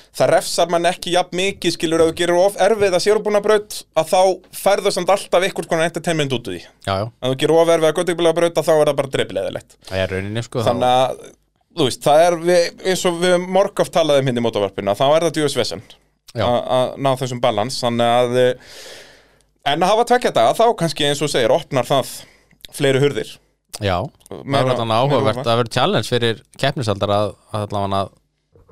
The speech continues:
Speaker 2: að leggja brautir fyrir göttubílaflokkinn tvo daga í röð.
Speaker 1: Algjörlega, algjörlega.
Speaker 2: Á sama svæðinu þannig séð.
Speaker 1: Já, að hérna, en, en við erum komið með svo góða brautahönnuði
Speaker 2: Já.
Speaker 1: þarna að þeir græja þetta nú leidni. Eh, þá skulum við fara svona yfir helstu nöfnin í,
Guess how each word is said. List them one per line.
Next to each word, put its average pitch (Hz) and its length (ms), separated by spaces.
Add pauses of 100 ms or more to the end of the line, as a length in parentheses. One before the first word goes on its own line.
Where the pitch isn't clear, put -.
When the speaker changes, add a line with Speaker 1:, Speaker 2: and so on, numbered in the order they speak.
Speaker 2:
að 98 200
leggja 139 220
brautir 117 340
fyrir 107 180
göttubílaflokkinn 104 720
tvo 120 140
daga 110 160
í 104 60
röð. 151 260
Speaker 1:
Algjörlega, 135 560 (140)
algjörlega. 123 440
Speaker 2:
Á - 40
sama 113 260
svæðinu 117 340
þannig 139 240
séð. 180 140 (120)
Speaker 1:
Já, 233 160 (340)
að 127 200
hérna, 123 400 (280)
en, 113 340
en 101 180
við 95 160
erum 110 180
komið 113 240
með 107 120
svo 101 80
góða 120 260 (140)
brautahönnuði 139 680
Speaker 2:
Já. 131 60 (100)
Speaker 1:
þarna 107 240
að - 80
þeir 113 220
græja 123 280
þetta 143 300
nú 151 100
leidni. 151 280 (760)
Eh, 151 380
þá - 180
skulum 214 240
við 220 80
fara 247 220
svona 240 180
yfir 226 160
helstu 240 300
nöfnin 214 440
í, 214 180